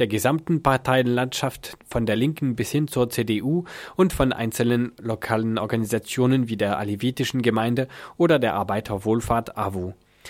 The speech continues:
Sie fand in einem Park direkt neben dem belebten Marktplatz statt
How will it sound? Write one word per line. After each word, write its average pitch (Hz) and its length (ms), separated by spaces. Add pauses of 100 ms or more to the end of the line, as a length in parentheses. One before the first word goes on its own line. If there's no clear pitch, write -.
(280)
Sie 170 220
fand 147 240
in 120 100
einem 113 240
Park - 400
direkt 135 500
neben 139 300
dem 110 260
belebten 113 540
Marktplatz 123 520
statt - 520